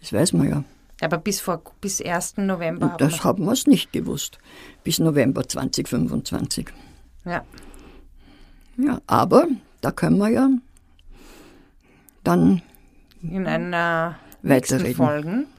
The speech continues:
Speaker 2: Folge können wir dann darüber sprechen, was mit echt und falsch und Schätzen zu tun hat. Eine ja,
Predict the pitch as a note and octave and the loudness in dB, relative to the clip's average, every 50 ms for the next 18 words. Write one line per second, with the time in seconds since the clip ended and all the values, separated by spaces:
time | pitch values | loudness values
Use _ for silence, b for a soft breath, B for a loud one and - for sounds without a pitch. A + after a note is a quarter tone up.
0 | b b b b b b - - E3+ D#3+ G3+ G3+ G#3 G3 - - G3 G#3+ B3 A3+ | b b b b b b -8 -4 -4 -4 -4 -6 -8 -10 -8 -6 -4 -4 -2 -2
1 | A3 G#3 F#3+ F#3 F3+ F#3 F3 F3+ F3+ - - - D3 D3+ - - - A3 A3+ A3 | -2 -2 -2 -4 -4 -4 -4 -4 -6 -6 -6 -6 -6 -8 -6 -4 -2 -2 -2 -2
2 | B B B B B B B B B B B - D3+ D#3 F3 F#3 - - G#3+ G3+ | B B B B B B B B B B B -2 -2 0 0 0 -2 -2 -4 -4
3 | - - E3 F3 F#3+ - - - F#3+ - - - D3 C#3 E3+ G#3 - - - - | 0 0 0 0 0 -2 -8 -10 -8 -8 -6 -2 0 0 0 0 -2 -6 -6 -8
4 | E3 - - F#3 E3 - - - - G3 F#3+ - - - G#3 A3 A#3+ A3 - - | -8 -6 -6 -6 -6 -6 -4 -4 -4 -6 -6 -8 -8 -4 -2 -2 0 -2 -2 -6
5 | E3+ - - - B B B B B B B B B B B B B B B B | -8 -8 -10 -14 B B B B B B B B B B B B B B B B
6 | B B B B B B _ _ - - - D#3 B3 B3+ G#3+ B2 G#2+ - - | B B B B B B _ _ -20 -6 2 4 6 6 6 4 2 0 -2